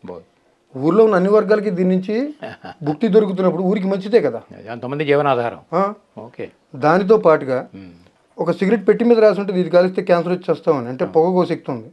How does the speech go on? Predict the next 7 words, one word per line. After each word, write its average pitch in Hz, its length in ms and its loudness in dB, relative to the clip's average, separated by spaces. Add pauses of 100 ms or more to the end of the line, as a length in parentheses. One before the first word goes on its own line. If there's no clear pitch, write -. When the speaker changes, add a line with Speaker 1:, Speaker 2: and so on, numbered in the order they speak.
Speaker 1:
మ్మ్. 92 160 -18 (560)
మ్మ్. 85 180 -18 (720)
Speaker 2:
అది 135 140 -10 (100)
చెడు 151 100 -2
కాబట్టి 156 320 2
చేస్తారు. 127 540 -10
Speaker 1:
ఓకే. - 240 -20